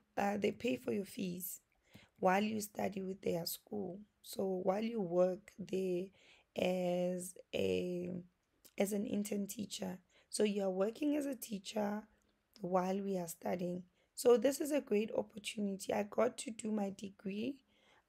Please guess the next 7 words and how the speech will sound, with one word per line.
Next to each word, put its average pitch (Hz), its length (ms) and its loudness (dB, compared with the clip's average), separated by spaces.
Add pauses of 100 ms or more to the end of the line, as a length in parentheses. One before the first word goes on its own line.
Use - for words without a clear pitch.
um, 196 640 2
using 208 380 0
an 202 160 -2
internship. 214 720 -4 (420)
So 214 520 0
I 202 480 2 (120)
did 220 320 0